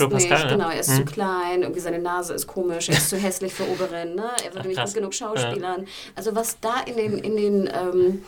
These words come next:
Speaker 2: passenden Buchsnob, äh, Foren los war, dachte ich immer nur so, „Oh Gott, das kann ja nicht wahr sein.“ Und ich hatte ja auch ein, äh, Interview mit, ähm, äh, einer Schauspielerin. Leider wurde der, das Inhalt offiziell gekillt aus dem Interview. Deswegen darf ich wahrscheinlich nicht sagen, wer es war und wann es war.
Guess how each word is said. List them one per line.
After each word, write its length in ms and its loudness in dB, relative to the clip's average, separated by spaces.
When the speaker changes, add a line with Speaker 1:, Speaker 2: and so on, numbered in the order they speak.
Speaker 2:
passenden 500 6
Buchsnob, 880 6
äh, 160 6
Foren 460 8
los 280 6
war, 80 4
dachte 180 2
ich 100 -4
immer 100 6
nur 100 10
so, 140 2
„Oh 160 -6
Gott, 160 0
das 100 0
kann 140 0
ja 40 4
nicht 200 2
wahr 140 0
sein.“ 180 0
Und 100 4
ich 80 4
hatte 140 6
ja 120 8
auch 80 2
ein, 200 10
äh, 180 4
Interview 400 6
mit, 220 6
ähm, 580 -2
äh, 60 -10
einer 440 -4
Schauspielerin. 540 2
Leider 280 2
wurde 160 2
der, 380 0
das 180 -2
Inhalt 380 4
offiziell 760 6
gekillt 540 8
aus 160 0
dem 140 2
Interview. 400 8
Deswegen 280 4
darf 120 4
ich 100 0
wahrscheinlich 300 2
nicht 120 2
sagen, 500 4
wer 220 6
es 160 6
war 280 4
und 260 -2
wann 140 4
es 160 4
war. 180 8